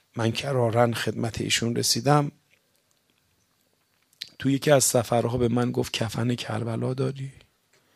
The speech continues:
گفتم: «بله.» گفت: «کفن کربلا رو چطور تهیه کردی؟» گفتم: «آقا ما مشهد بودیم، یکی از قدیم آورده بود می‌فروخت، منم از ایشون خریدم.»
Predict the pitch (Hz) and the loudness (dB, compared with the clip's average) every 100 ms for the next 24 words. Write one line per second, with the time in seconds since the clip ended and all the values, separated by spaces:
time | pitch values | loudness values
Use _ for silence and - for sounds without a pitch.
0 | _ _ _ - - - - 107 104 104 | _ _ _ -16 -4 -4 0 -2 0 -4
1 | 101 113 - _ _ _ _ _ _ _ | -4 -10 -14 _ _ _ _ _ _ _
2 | _ _ 143 143 - 127 - 143 151 135 | _ _ 2 4 2 0 2 4 4 2
3 | 123 110 110 123 139 - 117 131 131 139 | 2 4 4 4 4 2 2 2 2 2
4 | 123 117 - 117 110 120 120 _ _ _ | 2 0 0 -4 -4 -8 -10 _ _ _
5 | _ - - - - 131 151 147 139 139 | _ -20 -20 -6 -2 2 2 2 2 2
6 | 139 135 113 - 131 131 131 127 131 127 | 2 2 2 2 2 0 -2 0 0 -2
7 | 135 _ _ - 110 131 127 - 117 104 | -6 _ _ -8 -2 2 2 2 -2 0
8 | 113 123 113 107 104 117 117 113 117 127 | 0 0 -2 -2 -2 -2 -2 -2 -2 -2
9 | - 160 170 160 - _ _ _ - 127 | 0 4 4 2 -8 _ _ _ 0 4
10 | 135 120 104 104 123 - 104 107 104 101 | 4 2 2 2 2 0 -2 -2 -4 -8